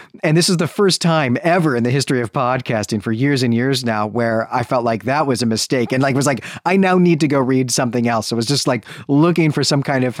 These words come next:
happily ever after romance <laughs> story that I could read to just before going to bed, 'cause it was really quite unsettling and disturbing. And I think that part of why it works so well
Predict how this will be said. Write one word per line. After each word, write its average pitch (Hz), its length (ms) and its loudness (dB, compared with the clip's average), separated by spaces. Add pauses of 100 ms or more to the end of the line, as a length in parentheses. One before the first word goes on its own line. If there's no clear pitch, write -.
(100)
happily 135 480 0
ever 127 180 2
after 123 320 0
romance 123 480 0
<laughs> - 80 -2
story 233 360 0
that 175 180 0
I 180 120 0
could 185 180 0
read 170 300 4
to 165 120 2
just 147 320 -2 (280)
before 160 380 2
going 139 280 0
to 123 60 -2
bed, 139 280 0
'cause 117 160 -2
it 135 100 -2
was 127 200 -2
really 131 400 0
quite 113 500 -4 (140)
unsettling 120 560 -2
and 110 100 -4
disturbing. 208 480 -2
And 143 100 2
I 147 60 2
think 277 300 -6
that - 160 -4
part 269 240 -2
of 175 120 -2
why 123 440 -2
it 127 180 -4
works 143 380 -2
so 120 180 0
well 104 420 -2